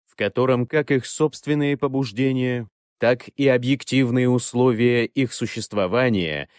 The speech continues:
а также объективные силы, управляющие их побуждениями и условиями существования, представляются им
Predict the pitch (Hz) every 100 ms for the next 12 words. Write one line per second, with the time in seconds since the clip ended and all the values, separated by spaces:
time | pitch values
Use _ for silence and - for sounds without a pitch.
0 | _ - 117 131 131 117 107 123 110 120
1 | 123 117 117 - 135 110 110 110 - -
2 | 131 113 90 71 - _ - 139 139 123
3 | 131 131 117 - 117 113 110 139 - 120
4 | 104 104 92 120 113 92 85 80 80 -
5 | 131 127 120 - 135 117 104 98 101 -
6 | 107 - - 90 78 110 135 131 131 120
7 | _ _ _ 165 151 - 143 110 123 131
8 | 120 - 110 110 123 120